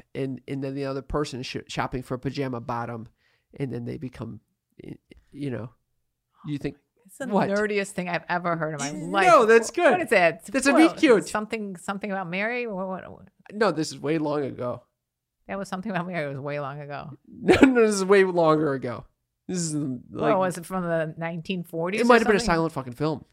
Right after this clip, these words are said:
Speaker 2: You were watching some
Speaker 1: <laughs>
Speaker 2: silent
Speaker 1: No,
Speaker 2: film? No
Speaker 1: I don't
Speaker 2: wonder.
Speaker 1: know what
Speaker 2: This
Speaker 1: this was from. I don't know. But I, I'm bringing it back. That, that, so that's, uh, that's Cam's Uppers.
Speaker 2: Can, can I make a suggestion?
Speaker 1: Yeah.
Speaker 2: Don't do that.
Speaker 1: Why?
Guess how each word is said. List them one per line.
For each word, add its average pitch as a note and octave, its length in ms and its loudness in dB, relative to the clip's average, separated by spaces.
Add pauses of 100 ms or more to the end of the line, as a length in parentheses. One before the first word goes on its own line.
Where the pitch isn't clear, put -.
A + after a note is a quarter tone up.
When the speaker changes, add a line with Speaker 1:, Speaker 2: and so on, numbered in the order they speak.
(100)
Speaker 2:
You A#3+ 160 -2
were D#4+ 180 0
watching A#3+ 340 0
some G3+ 160 -6
Speaker 1:
<laughs> - 20 -12
Speaker 2:
silent C#4+ 480 6
Speaker 1:
No, B4+ 60 12
Speaker 2:
film? D4+ 200 12
No - 0 -
Speaker 1:
I A3+ 220 10
don't E4 100 8
Speaker 2:
wonder. A#3 160 4
Speaker 1:
know G#3 220 6
what E3+ 140 4
Speaker 2:
This D#3+ 80 -10
Speaker 1:
this D#3+ 180 -6
was D#3 240 -4
from. - 280 0
I D#2 200 0
don't D#3+ 200 4
know. B2 300 -4 (580)
But D3+ 180 4
I, D3+ 220 4
I'm E3+ 200 -4
bringing G3 260 6
it E3+ 100 2
back. C#3+ 420 2 (180)
That, D#3 300 -2 (220)
that, D3+ 200 -2
so C#3 120 -2
that's, D3 360 -2
uh, C3 260 -4
that's C3+ 220 -6
Cam's B2+ 260 -8
Uppers. B2 320 -10
Speaker 2:
Can, F3 220 -10
can F#3 180 -8
I F3+ 60 -6
make G3 180 -4
a G3+ 80 -4
suggestion? G3+ 600 -4
Speaker 1:
Yeah. C#3+ 220 0 (260)
Speaker 2:
Don't F3+ 260 -2
do D#3 140 -6
that. - 420 -16
Speaker 1:
Why? D#3 440 2